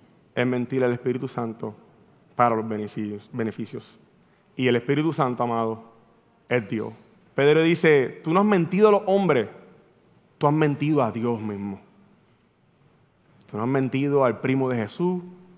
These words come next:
al primo del Padre. Tú has mentido a alguien que es coigual con el Padre y coigual con el Hijo. Ustedes han mentido al Espíritu Santo y Él es Dios".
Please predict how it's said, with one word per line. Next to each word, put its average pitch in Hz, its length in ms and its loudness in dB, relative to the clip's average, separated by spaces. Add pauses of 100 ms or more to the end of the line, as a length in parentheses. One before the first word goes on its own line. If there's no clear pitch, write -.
(120)
al 107 140 -14
primo 120 280 -4
del 113 120 -2
Padre. 110 380 -2 (1120)
Tú - 80 -8
has 113 60 -4
mentido 123 800 -2 (880)
a 104 140 0
alguien 113 280 0
que 110 200 0
es 123 140 -2
coigual 113 840 -2 (140)
con 113 180 -4
el 101 80 -6
Padre 95 420 -6 (380)
y 117 140 -6
coigual 101 680 -4
con 101 180 -6
el 98 120 -10
Hijo. 95 240 -8 (1040)
Ustedes 98 240 -12
han 127 140 0
mentido 113 400 -2
al 98 80 -4
Espíritu 104 360 -6
Santo 101 440 -14 (1040)
y 101 120 -16
Él 113 60 -8
es 101 140 -6
Dios". 110 240 -12